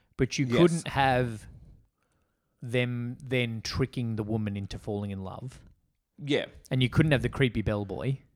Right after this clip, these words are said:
Speaker 2: No.
Speaker 1: And all that strange treatment of women, which isn't good treatment of women or talking about women. Um, so after they've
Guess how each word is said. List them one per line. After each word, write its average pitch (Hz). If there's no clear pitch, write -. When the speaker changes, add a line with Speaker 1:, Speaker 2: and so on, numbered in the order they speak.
Speaker 2:
No. 95
Speaker 1:
And 123
all 127
that 117
strange 110
treatment 110
of 95
women, 95
which 131
isn't 113
good 104
treatment 104
of 98
women 101
or 104
talking 107
about 101
women. 98
Um, 127
so 139
after 175
they've 143